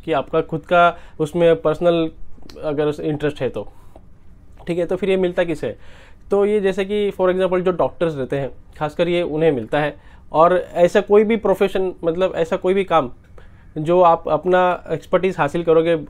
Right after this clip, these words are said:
higher studies लेके और आप जब वापस आओगे तो उसमें railway को फ़ायदा है, वो सिर्फ उसी post के लिए, अ, सिर्फ उसी studies के लिए आपको study leave मिलेगा। तो ये मिलता कितना है? ये बारह महीने तक मिलता है,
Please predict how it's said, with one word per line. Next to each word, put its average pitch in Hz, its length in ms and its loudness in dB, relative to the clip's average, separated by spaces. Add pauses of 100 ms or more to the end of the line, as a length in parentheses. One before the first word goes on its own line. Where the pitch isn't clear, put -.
higher 147 240 0
studies 156 340 -4
लेके 147 220 -2
और 147 180 0
आप 143 200 -6
जब 147 180 -2
वापस 143 340 0
आओगे 170 320 0 (480)
तो 175 180 2
उसमें 175 300 2
railway 156 260 0
को 180 80 -2
फ़ायदा 160 320 4
है, 160 200 0 (240)
वो 160 80 -6
सिर्फ - 320 -2
उसी 170 220 -4
post 180 320 -4
के 175 60 -2
लिए, 156 180 0
अ, - 120 -10
सिर्फ 147 460 -2
उसी 202 360 -2 (220)
studies 180 360 0
के 185 100 -2
लिए 190 100 2
आपको 180 200 0
study 185 200 0
leave 156 220 0
मिलेगा। 107 320 -8 (520)
तो 185 60 2
ये 190 100 4
मिलता 180 300 0
कितना 180 280 -2
है? 160 160 -6
ये 175 80 2
बारह 151 300 2
महीने 147 240 2
तक 147 220 -6
मिलता 131 200 -6
है, 139 200 -2